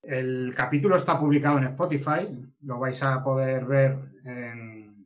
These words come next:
si buscáis Libera tu alma en Spotify, están todos los capítulos del libro. Y hoy vamos a hablar del capítulo uno.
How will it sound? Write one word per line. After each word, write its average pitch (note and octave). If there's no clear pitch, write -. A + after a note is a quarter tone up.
si -
buscáis B2+
Libera C#3
tu C3+
alma C3+
en B2+
Spotify, B2+
están C3+
todos C3+
los C3+
capítulos B2+
del A#2+
libro. D3
Y C#3+
hoy C#3+
vamos C3+
a -
hablar C3
del B2+
capítulo B2+
uno. E3+